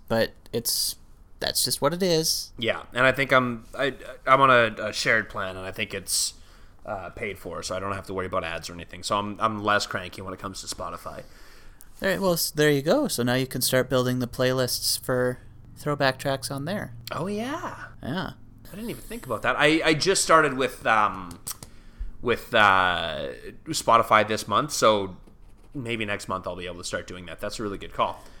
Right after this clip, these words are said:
Speaker 2: And then
Speaker 1: Get
Speaker 2: I can
Speaker 1: the
Speaker 2: just
Speaker 1: ropes.
Speaker 2: What's that?
Speaker 1: Get it. Get used to it. Get, learn
Speaker 2: Yeah.
Speaker 1: the ropes.
Speaker 2: Yeah,
Speaker 1: Figure out what
Speaker 2: exactly.
Speaker 1: you like. Yeah.
Speaker 2: So when we do our podcast, we have one, and I'm using air quotes as broadly as I
Speaker 1: Yeah,
Speaker 2: can
Speaker 1: the,
Speaker 2: here,
Speaker 1: the Dumont
Speaker 2: ad.
Speaker 1: Television Network.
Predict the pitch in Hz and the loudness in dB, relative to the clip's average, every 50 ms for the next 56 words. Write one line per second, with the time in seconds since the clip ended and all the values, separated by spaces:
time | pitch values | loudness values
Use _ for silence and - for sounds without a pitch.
0 | - - - 113 127 123 120 113 110 107 - 107 110 110 113 117 - - - - | -16 -10 -8 -4 -2 2 4 4 4 4 2 2 2 2 2 0 0 -4 -8 -10
1 | - - - - - - - - - - - - 113 - - 117 160 - - - | -12 -16 -18 -18 -18 -18 -18 -18 -18 -18 -10 -8 -2 2 4 4 4 4 2 -4
2 | - - - - - - - - - - - - - - 123 127 123 127 - - | -16 -18 -20 -20 -20 -16 -16 -16 -16 -14 -16 -16 -4 0 2 4 4 4 2 0
3 | - - 175 185 - - - - - 165 170 170 - - 185 180 180 180 - - | -2 0 0 0 0 -2 -6 -8 -4 -2 -2 -2 -2 -2 -2 -2 -2 -2 -4 -4
4 | 135 135 - - - - - - - 123 123 127 139 120 98 123 120 127 127 - | -2 -2 -2 -4 -6 -12 -12 -6 -2 0 2 4 4 4 6 6 4 4 2 2
5 | - - - - - - 120 107 110 113 110 113 113 - 110 113 101 90 - 113 | -2 -4 -4 -6 -6 -4 -4 -2 0 0 0 0 0 0 0 -2 -4 -4 -4 -4
6 | 117 117 120 117 117 - - - - - - - - - 117 120 - - - - | -2 0 -2 -2 -4 -8 -14 -20 -20 -20 -20 -16 -10 -8 -6 -6 -6 -6 -8 -14
7 | - - - - - - - - - - - - - - - - - - - - | -20 -20 -20 -20 -20 -18 -20 -20 -20 -20 -20 -20 -20 -20 -20 -20 -20 -20 -20 -20
8 | - - - - - - - 233 214 220 220 208 190 175 254 285 311 226 - 240 | -20 -20 -20 -8 -4 4 6 6 8 8 6 4 4 4 4 4 2 2 0 2
9 | 233 202 - 175 180 175 147 - 151 147 143 143 - 131 110 104 101 - - 175 | 2 4 8 10 10 10 10 8 8 6 6 6 6 4 4 4 2 0 0 2
10 | 165 160 165 160 131 127 135 147 143 139 131 127 120 113 - - - - - - | 6 6 8 6 6 4 4 4 4 4 4 2 -2 -4 -8 -12 -16 -20 -18 -16
11 | - - - - 127 127 123 123 123 120 110 117 120 117 113 117 113 110 - - | -16 -12 -4 -2 0 2 2 2 0 0 0 -2 -2 2 6 6 6 6 4 2
12 | 110 104 104 - 113 104 98 95 - - - - - - - - - - - - | 2 2 2 0 -4 -4 -4 -4 -6 -8 -10 -14 -18 -20 -20 -20 -20 -20 -20 -20
13 | - - - - - - - - - - - - - - - 123 117 101 104 107 | -20 -20 -20 -20 -20 -20 -20 -20 -20 -20 -20 -18 -12 -4 2 4 4 4 4 2
14 | 104 107 98 95 98 104 254 240 - - 156 - 107 104 98 95 214 196 - 208 | 0 -2 -4 -2 0 2 2 4 4 4 2 2 0 -2 2 4 6 6 8 8
15 | - - - 98 - 95 185 - 190 180 165 160 151 156 147 147 143 139 135 - | 10 10 10 8 6 4 2 2 4 4 4 4 4 2 2 2 4 4 6 6
16 | 120 143 170 - - | 6 4 4 2 -2